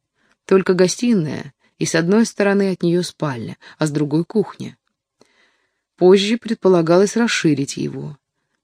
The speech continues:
Но сейчас скудость пространства и полная тишина кругом будто толкали их друг к другу. "Что шипишь, как гремучая змея?" прошептал Джейк.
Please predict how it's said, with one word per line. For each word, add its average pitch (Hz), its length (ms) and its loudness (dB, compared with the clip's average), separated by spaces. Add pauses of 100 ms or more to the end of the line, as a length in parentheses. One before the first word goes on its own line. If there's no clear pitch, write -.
(280)
Но 165 120 0
сейчас 233 460 -2
скудость 165 540 -2
пространства 185 920 -6
и 165 60 -6
полная 175 400 0
тишина 170 480 -2
кругом 180 480 2 (260)
будто 180 380 -2
толкали 180 560 0
их 135 260 -8 (160)
друг 147 300 -2 (120)
к - 60 -14
другу. 147 480 -4 (2750)
"Что - 300 -2
шипишь, 190 480 -4
как 160 220 0
гремучая 156 540 2
змея?" 139 440 -4 (420)
прошептал - 600 -4
Джейк. - 420 -10